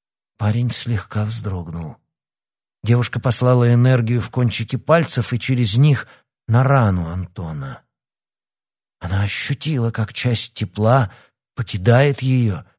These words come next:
и словно втягивается в Антона.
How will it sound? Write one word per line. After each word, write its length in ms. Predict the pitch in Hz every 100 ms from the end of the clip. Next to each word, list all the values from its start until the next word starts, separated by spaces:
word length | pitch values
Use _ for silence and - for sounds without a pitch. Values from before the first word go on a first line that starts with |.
| _ _
и 60 | -
словно 500 | - - 127 127 127
втягивается 1120 | 117 - 127 139 113 101 90 92 90 - 90
в 80 | 87
Антона. 760 | 92 92 - 127 95 65 71